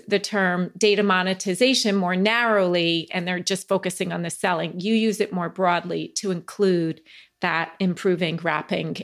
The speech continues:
and selling. But I want to come back and drill a little bit into the selling, because we have this very interesting thing going on with generative A I and the data on which these models or, are trained.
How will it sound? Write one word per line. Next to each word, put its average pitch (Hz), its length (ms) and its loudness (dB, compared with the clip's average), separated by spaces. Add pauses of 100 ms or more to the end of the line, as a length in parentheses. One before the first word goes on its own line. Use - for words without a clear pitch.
and 180 160 -4
selling. 165 500 -4 (400)
But 196 100 0
I 214 60 4
want 226 200 4
to 262 40 0
come 277 300 4
back 185 400 0
and 190 260 2 (200)
drill 196 360 4
a 190 60 0
little 226 320 4
bit 381 180 4
into 277 240 0
the 233 120 4
selling, 165 680 -2 (360)
because 214 360 2
we 220 120 4
have 185 280 0
this 190 200 2
very 180 380 2
interesting 330 580 2
thing 220 320 4
going 190 320 4
on 175 400 0
with - 260 -4
generative 220 760 2
A 185 280 0
I 165 460 -4 (600)
and 208 480 0 (100)
the 185 140 -2
data 175 720 2 (460)
on 196 240 2
which 220 320 2
these 214 280 -2
models 185 720 0
or, 175 180 -6 (280)
are 180 100 -4
trained. 165 640 -2